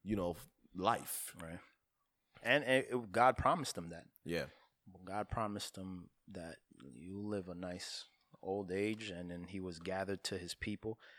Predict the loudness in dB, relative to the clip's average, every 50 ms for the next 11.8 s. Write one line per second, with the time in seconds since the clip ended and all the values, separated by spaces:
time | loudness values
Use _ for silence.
0 | -20 -20 -16 -6 -2 -2 0 0 0 0 0 0 0 0 0 0 0 0 -2 -2
1 | -2 -2 -2 -2 -2 -2 -2 -4 -4 -2 -2 -2 -2 -4 -6 -10 _ _ _ _
2 | -20 -20 _ _ _ -20 -20 _ -12 -8 -8 -6 -4 -4 2 2 2 2 2 0
3 | -2 -2 2 6 8 10 10 10 10 8 4 0 -2 -2 -2 -2 -4 0 2 4
4 | 6 6 6 6 4 2 -2 -4 -6 -8 -14 -18 _ _ _ -20 -20 _ _ _
5 | _ _ _ _ _ -8 -2 0 2 2 2 0 -2 -4 0 2 2 2 2 2
6 | 0 0 0 -2 -4 -6 -8 -8 -8 -8 -8 -8 -8 -6 -6 -8 -8 -10 -12 -14
7 | _ -10 -8 -8 -8 -8 -8 -6 -2 0 0 0 0 -2 -2 -4 -4 -4 -4 -4
8 | -6 -2 -2 -2 -2 -2 -2 -2 0 0 0 0 -2 -4 -4 -4 -2 -2 -4 -4
9 | -4 -4 -2 -2 -2 -2 -4 -4 -6 -8 -8 -6 -6 -6 -6 -8 -12 -16 _ -20
10 | -20 -20 -20 -20 -20 -20 _ _ _ _ -10 -6 -4 -2 2 6 6 6 6 6
11 | 2 0 2 4 4 4 4 2 -4 -8 -8 -6 -6 -6 -6 -8